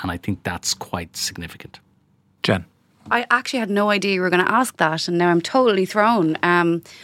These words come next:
Speaker 3: but if I was to go off the top of my head, oh no, I'm gonna make a wrong decision here. But, um, I would say either, I pick two. I would pick either David Cullinane, 'cause I think he's done tremendous work on the health committee, and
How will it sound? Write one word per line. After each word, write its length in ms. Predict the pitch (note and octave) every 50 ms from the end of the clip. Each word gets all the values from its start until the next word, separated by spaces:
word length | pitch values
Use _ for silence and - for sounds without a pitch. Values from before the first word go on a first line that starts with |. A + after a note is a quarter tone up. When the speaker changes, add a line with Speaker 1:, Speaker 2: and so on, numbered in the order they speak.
| - _ -
Speaker 3:
but 80 | -
if 60 | F#3+
I 40 | G#3
was 80 | G#3 F#3+
to 20 |
go 100 | - A#3+
off 60 | A#3
the 60 | - -
top 100 | A3 G#3+
of 60 | -
my 80 | F#3
head, 420 | F3 E3 F3 F#3 G#3 A3+ A3+ - - - -
oh 100 | - G3
no, 300 | G#3 G#3 G#3 G3 F#3+ - -
I'm 80 | - -
gonna 220 | - F#2+ G2+ - -
make 200 | G3+ F#3+ F3+ -
a 40 | F3+
wrong 160 | F#3 F#3+ F#3+
decision 360 | F#3 - - G3 F#3 F#3 F#3+
here. 120 | F#3 F3 E3+
But, 180 | - - F#3
um, 320 | F3+ F3+ F3+ F3 E3+ E3+ D#3+ - _ _ - - - _ _ _ _ _ _ _ _ _ _ _ _ _ _ _
I 120 | - A3 A#3+
would 120 | A#3+ A3
say 360 | - - G3 F#3+ F3+ F3 E3 -
either, 640 | - F#3+ F#3 F3 F3 E3+ E3 E3 E3 D#3+ D#3+ D#3+ - _ _ _ _ _ _
I 40 | -
pick 200 | - - D#3 - -
two. 260 | - - G3 F3 E3
I 60 | D3+
would 120 | E3+ -
pick 200 | - - D#4 D4+ D4+
either 480 | B3+ B3 - G#3+ G3+ G3 F#3 F#3 F3 - _ _ _ _ _ _ _
David 260 | - C4+ D4+ C#4 D4+
Cullinane, 600 | - A#3+ G3+ F#3 F3+ E3+ D#3+ D#3 D#3 F3 F#3 F3+ -
'cause 140 | - - -
I 80 | F3 E3
think 160 | - E3+ D#3+
he's 120 | E3 D#3
done 260 | - D#3+ D#3+ D3+ D3+ - _ -
tremendous 480 | - - D#3 D#3 E3 G#3 A3+ A3 -
work 340 | - D#3+ D#3+ D#3 - - - -
on 420 | - D#3 D#3 D#3 D3+ D3 D3 D3 - _ _ _ _ _ _ _ _ _ _ -
the 60 | D3+
health 200 | D3+ E3 E3+ -
committee, 480 | - E3+ E3 D3+ D3+ D3+ D3+ D#3 D3+ -
and 400 | - D3+ D3+ D3+ D3 D3 D3